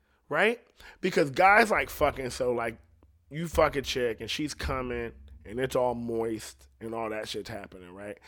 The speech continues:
'Cause if you're giving dudes boners, that's what chicks get moist is, right? And I know you don't like the word moist. Go fuck yourself. I like it. It's fun saying it.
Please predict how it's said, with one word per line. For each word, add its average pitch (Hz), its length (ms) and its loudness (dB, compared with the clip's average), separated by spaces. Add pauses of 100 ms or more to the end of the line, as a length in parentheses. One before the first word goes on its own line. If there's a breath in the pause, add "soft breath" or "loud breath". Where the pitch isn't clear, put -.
(240 loud breath)
'Cause 151 140 -4
if 143 160 2
you're 143 100 0
giving 185 400 4
dudes 139 520 2 (140)
boners, 123 640 0
that's 151 220 -2
what 123 400 -2
chicks 131 320 -4
get 123 280 -2
moist 131 560 -4
is, 95 260 -10
right? 101 200 -8 (140)
And 175 140 4
I 185 40 4
know 214 120 2
you 214 140 2
don't 175 180 6
like 151 200 2
the 135 80 -2
word 135 260 2
moist. 123 480 -4 (340 soft breath)
Go 196 140 4
fuck 147 320 -2
yourself. 123 500 -2 (400 soft breath)
I 160 140 6
like 131 300 2
it. 104 80 -6
It's 143 140 -2
fun 127 320 -4
saying 120 380 -8
it. - 120 -20